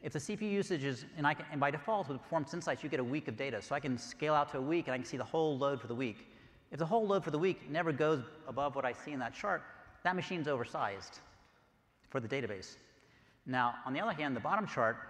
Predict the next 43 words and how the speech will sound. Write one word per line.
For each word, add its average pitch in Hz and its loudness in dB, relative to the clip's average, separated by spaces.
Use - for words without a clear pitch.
my 156 6
C 185 -2
P 170 -2
U 180 2
load 156 6
is 127 -2
way 175 4
above 151 4
my 135 2
max 135 2
V 143 -4
C 131 -10
P 131 -6
line. 113 -2
That 175 2
machine's 151 -4
undersized. 123 -4
I 127 -6
need 147 -6
a 117 -6
bigger 147 -4
machine. 135 -4
If 143 -4
I 170 2
put - -4
that 135 0
load 156 0
on 139 0
a 113 -4
bigger 131 -4
machine, 127 -6
it's - -12
gonna 117 -8
run 117 -4
a 107 -6
lot 107 -6
faster. 98 -6
Okay, 123 -4
now 123 -2
how 143 -4
do 202 0
we 180 -2
access 127 -4